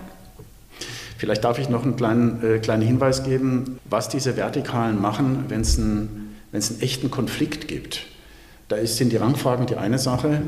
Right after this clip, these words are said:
und je früher ich die klären kann, umso, umso leichter habe ich's dann später. Aber die andere Sache ist auch,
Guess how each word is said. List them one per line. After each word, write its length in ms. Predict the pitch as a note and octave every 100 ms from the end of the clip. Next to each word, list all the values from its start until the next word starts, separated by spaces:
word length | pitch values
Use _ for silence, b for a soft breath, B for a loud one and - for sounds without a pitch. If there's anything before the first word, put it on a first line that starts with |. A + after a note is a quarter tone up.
| B2+
und 300 | G2+ - B2
je 60 | G#2
früher 320 | - A#2+ B2+
ich 120 | A#2 -
die 360 | A2+ G#2 G2+ G#2 - - -
klären 280 | - G#2+ B2
kann, 200 | B2 G#2+
umso, 240 | G#2 G#2 - -
umso 340 | G2+ G2+ G2+ F2 F2+ -
leichter 340 | F#2+ F2+ -
habe 120 | F#2+ A2+
ich's 100 | -
dann 140 | A#2+
später. 440 | - A#2 B2 A#2 B B B B B B -
Aber 120 | A2+
die 100 | A2+
andere 220 | G#2+ D3+
Sache 240 | C3 A#2+ C3+
ist 200 | - -
auch, 280 | A#2 A2+